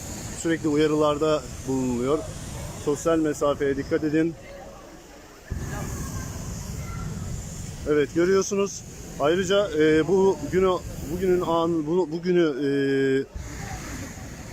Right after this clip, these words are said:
an-, fotoğraflarla, e, çekiliyor. Bunlar da Gemlik Belediyesi tarafından, e, gerçekleştiriliyor gene. Bugünü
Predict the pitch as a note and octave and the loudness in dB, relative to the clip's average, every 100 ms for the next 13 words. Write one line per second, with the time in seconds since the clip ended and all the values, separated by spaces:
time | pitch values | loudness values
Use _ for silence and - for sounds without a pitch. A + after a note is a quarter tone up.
0 | - - D3 D#3+ E3 D#3 - - D5+ D#5 | -14 -6 -2 0 2 0 -2 -8 -8 -8
1 | D5+ - - - - - D#3+ D#3 F3 E3+ | -10 -10 -12 -12 -14 -6 -4 0 0 0
2 | F#3 G3 F#3 E3 D3 C#3 C#3+ C#3 C#3 C#3 | 2 2 2 0 0 0 2 4 4 2
3 | C3+ C3+ C3 - - - - - - E3 | 2 -2 -6 -14 -14 -14 -12 -12 -8 -8
4 | E3+ E3+ E3+ E3+ D#3+ F3 F3 F3 F3 E3 | -2 2 4 2 0 2 2 2 2 2
5 | F3 E3 E3 D#3+ D#3+ - F#3 F3+ E3+ D#3+ | 2 2 2 2 -2 -2 0 0 0 0
6 | D3+ F#3 - - - - - - - C3+ | 0 -2 -8 -10 -10 -12 -12 -14 -6 -2
7 | C3+ C3 B2 C#3+ C#3 D3 D3 C#3 - C3+ | 0 0 0 0 0 -4 -2 -2 -2 0
8 | C3+ B2+ B2 C3 G3 - - - - - | 2 2 0 0 0 -2 -12 -14 -14 -14
9 | - - - - - - - - - - | -14 -14 -16 -16 -16 -14 -14 -14 -14 -14
10 | - - - - D5+ D5 - - - - | -14 -14 -14 -14 -14 -14 -14 -14 -14 -14
11 | - - E3+ E3+ E3+ E3 | -12 -4 2 4 6 4